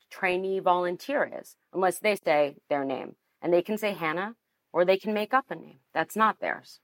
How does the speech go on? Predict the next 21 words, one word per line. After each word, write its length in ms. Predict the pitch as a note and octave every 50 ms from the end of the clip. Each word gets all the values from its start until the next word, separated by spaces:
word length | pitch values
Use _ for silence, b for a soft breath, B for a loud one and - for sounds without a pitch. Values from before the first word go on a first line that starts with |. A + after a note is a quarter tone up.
| _ -
right? 340 | D#3+ D#3+ D#3+ F3 F#3+ G#3+ _ _ _ _ _ _ _ _ - - F#3
Um, 140 | F#3+ F#3+ F#3+ -
so 80 | - A3+
there 160 | G#3 A3+ A3+ A3
are 80 | - A3+
all 160 | B3 B3+ C#4+
these 240 | C4+ B3+ C#4+ B3 -
kinds 320 | - - A3 G3+ G#3 G3 F3+ F#3+
of 80 | F3
anonymity 840 | - - E3 E3+ E3 E3 D#3 D#3 D#3 D#3 E3+ F3 F3 F3+ F#3 F#3 E3+
and 160 | - E3 - -
protection. 640 | - F3+ - G#3 A#3 A#3+ - - - E3 - C#3 C#3+ - -
Another 480 | - A3+ F#3 F#3 F#3 F#3+ G#3+ G#3+ B3+ A#3+ G#3 F3 F3
one, 100 | E3+ - - C#3
obviously, 440 | C#3+ C3+ D3 C#3 C#3+ - - E3 E3+ D#3+ - D3
is 60 | D3+ - -
the 100 | - E3 D#3+ F#3+ G#3
distance. 380 | - - - - - - - - - _ _ _ _ _ _ _
Neither 520 | - E3 E3+ F#3 G#3+ A#3+ B3+ A#3 G#3+ F3 D3+
of 100 | D3 C#3 C#3+ C3+
them 240 | C3 B2 B2 C3 C3